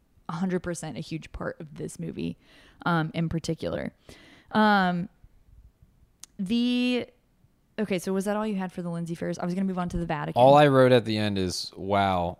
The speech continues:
Speaker 2: Ethan failed." Like, we're not used
Speaker 1: Yes.
Speaker 2: to seeing, so another form of the humanization is we're
Speaker 1: Yes.
Speaker 2: seeing him in missions that eh, in other movies, they don't go smoothly, but this,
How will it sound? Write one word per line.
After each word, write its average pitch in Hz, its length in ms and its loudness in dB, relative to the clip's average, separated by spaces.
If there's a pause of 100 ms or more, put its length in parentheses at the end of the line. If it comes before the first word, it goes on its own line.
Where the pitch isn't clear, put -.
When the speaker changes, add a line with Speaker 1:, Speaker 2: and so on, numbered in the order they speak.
(160)
Speaker 2:
Ethan 104 500 -4 (180)
failed." 117 600 -4 (200)
Like, 92 320 -6
we're 117 100 0
not 147 260 0
used 143 200 0
Speaker 1:
Yes. 196 280 4
Speaker 2:
to 190 40 2
seeing, 143 260 0
so 120 300 2
another 120 440 0
form 123 300 -2
of 104 60 -4
the 104 100 2
humanization 110 800 -2
is 92 240 -4
we're 160 60 -10
Speaker 1:
Yes. 190 400 -2
Speaker 2:
seeing 156 280 -2
him 135 200 0
in 107 180 -2
missions 107 480 -4
that 92 280 -4 (1300)
eh, 233 340 -10 (100)
in 262 100 4
other 262 200 2
movies, 202 420 0
they 175 120 4
don't 165 220 -2
go 143 120 0
smoothly, 151 540 -2
but 120 360 -2
this, - 240 -6